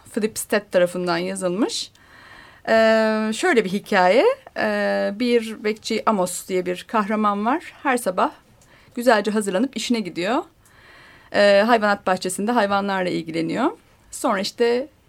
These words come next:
fille çok uzun sürmesine rağmen satranç oynuyor. İşte penguen böyle üzgün olduğu için onun yanında sessizce oturuyor. İşte gergedanın burnu akıyor, ona mendilini veriyor.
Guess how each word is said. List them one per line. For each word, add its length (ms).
fille 580
çok 240
uzun 280
sürmesine 460
rağmen 300
satranç 640
oynuyor. 400
İşte 340
penguen 640
böyle 160
üzgün 280
olduğu 240
için 240
onun 260
yanında 220
sessizce 520
oturuyor. 640
İşte 120
gergedanın 600
burnu 240
akıyor, 360
ona 200
mendilini 460
veriyor. 420